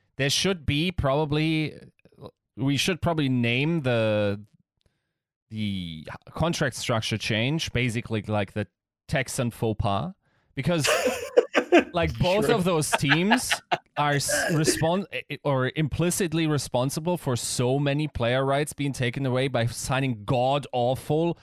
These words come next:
Speaker 1: large volume contracts that bankrupt, or not bankrupted, but, like, really made it impossible for these teams to compete o-, over several years until, till these contracts ran out.
Speaker 2: Yep.
Speaker 1: Like, that this should never happen again. No team should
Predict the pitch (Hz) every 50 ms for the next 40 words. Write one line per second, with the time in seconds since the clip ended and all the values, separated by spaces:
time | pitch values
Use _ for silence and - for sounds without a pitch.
0 | - _ - 110 117 120 123 131 131 139 147 160 147 - - - 117 123 127 135
1 | 139 143 139 127 - 117 113 117 123 - - 147 143 156 180 - - - - -
2 | 139 135 - - - 143 113 - - - - 185 196 185 165 175 156 160 165 -
3 | - - - - - 120 117 107 98 - - 95 98 - 90 85 - - 110 104
4 | 113 104 95 - - - - - - - 135 135 127 117 127 139 147 151 156 160
5 | 156 147 143 139 135 135 127 127 113 - - - 143 143 156 170 165 - - 170
6 | 143 147 143 - - 147 135 131 131 123 - - - 131 127 123 - - - 123
7 | - - 120 110 - 127 117 107 104 - - - - - - - - - - -
8 | 123 117 104 110 104 - 139 135 113 123 120 113 113 113 117 113 110 - 113 110
9 | - 123 117 - - - - - 123 120 113 113 - - - 117 113 - - 107
10 | 104 - - 107 101 107 107 107 101 87 98 - - - - - - - - _
11 | _ _ _ _ _ - - - - - 151 135 127 113 - 131 131 135 127 127
12 | 107 - - - 139 143 143 - - - - 139 120 131 135 139 151 175 160 165
13 | 143 143 139 127 - 127 127 123 107 120 113 110 107 107 113 113 117 123 135 151
14 | 185 180 - - 165 139 139 131 - - 135 123 120 104 - -